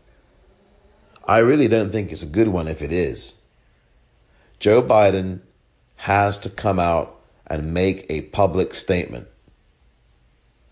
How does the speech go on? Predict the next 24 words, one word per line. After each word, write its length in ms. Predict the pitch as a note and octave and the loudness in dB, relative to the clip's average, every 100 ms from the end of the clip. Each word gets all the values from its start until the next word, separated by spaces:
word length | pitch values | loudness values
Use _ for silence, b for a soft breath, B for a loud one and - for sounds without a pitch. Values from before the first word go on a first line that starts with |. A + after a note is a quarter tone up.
| _ _ - | _ _ -4
I 120 | F2 | -2
don't 500 | E2+ A2 A2+ A2+ - | 2 4 4 0 -8
think 540 | - A2 F#2+ F2 - _ | -6 -2 -2 -4 -14 _
that 300 | E2+ E2+ - | -6 -6 -6
Joe 260 | - F#2+ F#2+ | 0 2 2
Biden 500 | - F#2 F2+ E2+ D#2 | 4 2 2 0 -4
sitting 420 | - A2+ A2+ A2 | -2 -2 -2 -2
behind 460 | G2+ F#2+ F#2 F2+ D#2 | -2 0 0 -2 -2
a 80 | D#2 | -4
statement 540 | - G#2 - D2+ C#2+ b b b b | 0 0 0 -8 -12 b b b b
that 240 | F2+ E2 D#2+ | 0 0 0
a 160 | E2 | -4
press 520 | D#2+ - G#2 G2 - | -4 -2 0 0 -4
spokesperson 840 | - G2+ F#2+ - - F2+ F2 E2+ - | 0 2 2 0 -2 -2 -2 -4 -4
or 160 | E2+ | -4
a 80 | D2 | -6
deputy 580 | C#2 F2 D#2+ F2+ - D#2 | -6 -6 -4 -6 -6 -10
press 640 | - - G#2+ F#2+ - - b b b | -14 -10 -6 -4 -6 -12 b b b
spokesperson 1000 | - G#2+ F#2+ - - - F2+ F2+ D#2+ D2+ | -2 2 2 0 -4 0 2 0 -6 -6
made 440 | E2+ D#2+ C2 - _ _ _ _ | -6 -6 -8 -14 _ _ _ _
is 160 | F#2+ E2 | -6 -4
a 60 | D2 | -4
good 200 | F2 E2+ | -2 0
idea. 500 | D#2 C#2 C#2+ B1+ | -2 -4 -8 -10